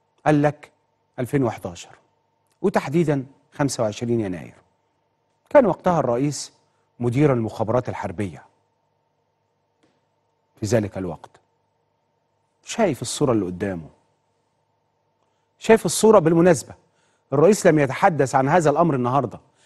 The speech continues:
اتكلم عليه في أربعتاشر وخمستاشر وستاشر وسب-، أنا بكلمك بالتواريخ، وارجعوا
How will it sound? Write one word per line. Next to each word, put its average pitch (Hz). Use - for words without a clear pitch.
اتكلم 175
عليه 139
في 120
أربعتاشر 139
وخمستاشر 143
وستاشر 131
وسب-، 131
أنا 135
بكلمك 143
بالتواريخ، 143
وارجعوا 123